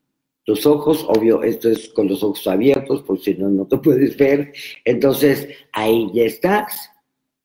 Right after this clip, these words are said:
contactas con tus ojos, respira muy profundamente. Si alguien está ahorita en su casa o sea, o tiene un espejito de mano, y para estas prácticas cómprense un espejito de mano. Ujú. Y entonces,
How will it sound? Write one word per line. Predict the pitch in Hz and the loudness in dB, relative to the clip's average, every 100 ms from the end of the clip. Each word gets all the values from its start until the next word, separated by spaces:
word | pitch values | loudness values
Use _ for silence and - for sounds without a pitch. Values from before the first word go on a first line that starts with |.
| _ | _
contactas | - 113 110 101 104 101 | -2 -2 -2 -4 -6 -6
con | 107 98 | -6 -4
tus | 123 - | -4 -2
ojos, | 127 - 143 143 | -2 0 0 0
respira | 107 - 110 101 | -4 -2 -2 0
muy | 98 98 113 131 131 | 0 -2 2 2 2
profundamente. | 127 113 110 117 113 120 139 147 180 | 2 -2 0 2 2 2 2 4 2
Si | - | 2
alguien | 131 127 131 123 - - - | 2 2 0 -2 -6 -12 -4
está | 113 - | -2 0
ahorita | 127 135 - | 2 2 2
en | 123 | 0
su | 120 | 0
casa | - 139 143 | 0 0 2
o | 120 | 0
sea, | 104 120 - | 0 0 -2
o | |
tiene | 110 120 127 | -2 0 0
un | 120 | 0
espejito | 117 120 110 180 123 | -2 -4 -4 -2 0
de | 113 | 2
mano, | 117 156 185 196 - - - _ | 4 4 4 0 -4 -18 -20 _
y | - 131 135 135 - - _ _ _ | 2 4 4 0 -8 -20 _ _ _
para | 135 131 | 0 0
estas | 135 147 | 0 -2
prácticas | 147 131 131 147 139 127 | 0 -2 0 0 0 -4
cómprense | 135 123 135 127 127 | -4 -2 -2 -2 -2
un | |
espejito | 120 - 120 117 117 117 | -2 -2 -2 -2 2 2
de | 107 | 2
mano. | 101 90 - _ _ - _ | -2 -4 -10 _ _ -20 _
Ujú. | 135 156 226 220 214 - _ _ _ _ - - - | 2 4 2 0 -10 -20 _ _ _ _ -20 -14 -2
Y | 127 | 2
entonces, | 180 - 214 208 190 180 208 - - _ | 2 2 2 2 2 2 0 -4 -16 _